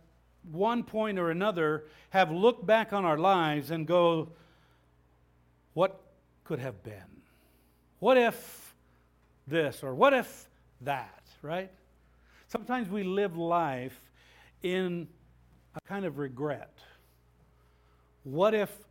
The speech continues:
something, what, what could have been if I'd only this or that? And this will be God speaking in this manner. Um, Isaiah, he-, or I-, Israel here in chapter forty-eight is bidden to come and listen.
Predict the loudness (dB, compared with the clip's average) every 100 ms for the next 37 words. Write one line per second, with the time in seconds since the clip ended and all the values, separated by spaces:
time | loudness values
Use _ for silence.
0 | _ _ _ -10 -8 -6 -4 -4 2 2
1 | 2 0 0 0 -2 -2 -2 -2 -6 -12
2 | -6 -4 0 0 2 2 0 -2 -2 -2
3 | -6 -12 _ _ -6 -6 -6 -12 -14 -12
4 | -14 -16 _ _ _ _ _ _ _ _
5 | _ _ _ _ _ _ -2 -2 -4 -14
6 | -20 _ _ _ _ _ -10 -2 0 0
7 | -2 -2 -2 -4 2 2 4 0 -4 -16
8 | -8 -6 -4 -4 -2 -2 -2 -4 -4 -4
9 | -4 -8 -12 _ _ _ _ -20 -20 _
10 | -2 0 0 -4 -2 0 2 4 6 6
11 | 2 -2 0 0 -2 -4 -4 -4 -4 0
12 | 0 0 0 0 0 0 -2 -2 -6 -4
13 | -2 0 -2 -8 -20 -6 -4 -2 0 2
14 | 2 0 0 -2 -2 -2 -2 -2 -4 -14
15 | -14